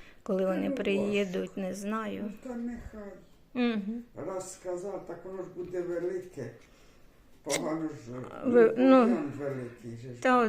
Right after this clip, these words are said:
Speaker 1: от, воно ж,
Speaker 2: Ну.
Speaker 1: там же не бур'ян, там трава, Наташ.
Speaker 2: Ну,
Speaker 1: Трава, ну,
Speaker 2: так.
Speaker 1: вона ж висока буде рости. Ну, сказала до суботи.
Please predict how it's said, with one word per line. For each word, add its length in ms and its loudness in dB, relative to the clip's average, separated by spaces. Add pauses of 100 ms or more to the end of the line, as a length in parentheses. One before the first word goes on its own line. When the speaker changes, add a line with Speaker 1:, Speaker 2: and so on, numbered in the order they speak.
(140)
Speaker 1:
от, 60 2
воно 220 8
ж, 100 -2
Speaker 2:
Ну. 60 -8
Speaker 1:
там 200 10
же 120 10
не 100 10
бур'ян, 380 6
там 220 6
трава, 420 4
Наташ. 560 -6
Speaker 2:
Ну, 40 -10
Speaker 1:
Трава, 320 8
ну, 60 8
Speaker 2:
так. 100 4
Speaker 1:
вона 220 4
ж 80 2
висока 560 2
буде 300 -6
рости. 420 -10 (500)
Ну, 260 8 (140)
сказала 800 8 (140)
до 160 8
суботи. 680 2